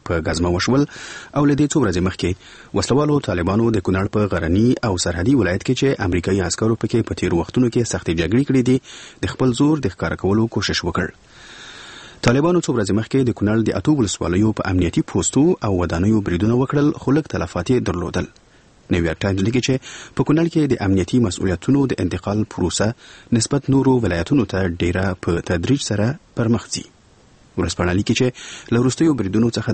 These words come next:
داسې بریښي چې سره له دې چې امریکایي ځواکونو څو کلونه په سیمه کې سخت عملیات کړي دي، خو بیا هم د مخالفینو ګواښ له منځه نه دی تللی او دوی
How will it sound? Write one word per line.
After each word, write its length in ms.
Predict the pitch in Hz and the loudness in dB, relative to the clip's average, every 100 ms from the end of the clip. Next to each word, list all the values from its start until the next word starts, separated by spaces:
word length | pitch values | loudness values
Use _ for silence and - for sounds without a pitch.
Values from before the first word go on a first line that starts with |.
| 95 | -2
داسې 180 | 110 87 | -2 -2
بریښي 240 | 87 113 135 | -2 0 0
چې 80 | 143 147 - - - - | 0 -2 -4 -20 -8 -2
سره 120 | 135 156 | 0 2
له 40 | 90 | 0
دې 80 | 90 | -2
چې 160 | 73 78 | -4 -2
امریکایي 340 | 87 - 113 147 | -2 0 0 2
ځواکونو 400 | 101 - 98 110 - | -2 0 2 2 2
څو 100 | 151 - | 0 0
کلونه 260 | 95 104 107 | 0 2 0
په 120 | 98 - | -2 -2
سیمه 180 | 98 90 | 0 0
کې 400 | 113 123 - - | 0 -2 -4 -6
سخت 240 | 98 - - | -4 -2 0
عملیات 320 | 175 87 - | 0 -2 0
کړي 120 | 113 127 | 2 2
دي، 80 | 131 - - - - | 2 -2 -18 -18 -4
خو 120 | 151 | 0
بیا 100 | 156 | 2
هم 160 | 139 151 | 2 2
د 100 | 107 | 2
مخالفینو 440 | 92 90 90 117 117 95 | 0 -2 -2 0 0 0
ګواښ 320 | 101 107 - | -2 -2 -2
له 40 | 92 | 0
منځه 260 | 95 101 90 | 0 2 2
نه 40 | 110 | 2
دی 60 | 131 131 | 2 2
تللی 260 | 123 127 - - - - | 2 0 -2 -16 -20 -4
او 60 | 90 85 | -2 2
دوی 160 | 110 | 2